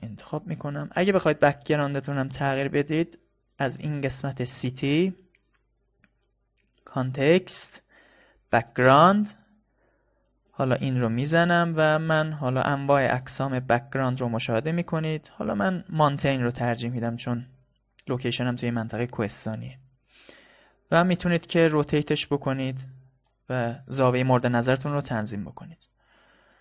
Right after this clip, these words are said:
خب، برمیگردم به ویدیو، کرییت.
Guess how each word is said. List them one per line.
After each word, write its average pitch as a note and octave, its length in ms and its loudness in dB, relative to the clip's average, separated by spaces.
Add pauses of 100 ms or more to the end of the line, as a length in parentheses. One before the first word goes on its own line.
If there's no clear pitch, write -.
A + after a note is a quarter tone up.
(500)
خب، - 160 -14 (120)
برمیگردم C#3 920 0
به B2 360 2
ویدیو، A#2 640 2
کرییت. C3+ 1000 -2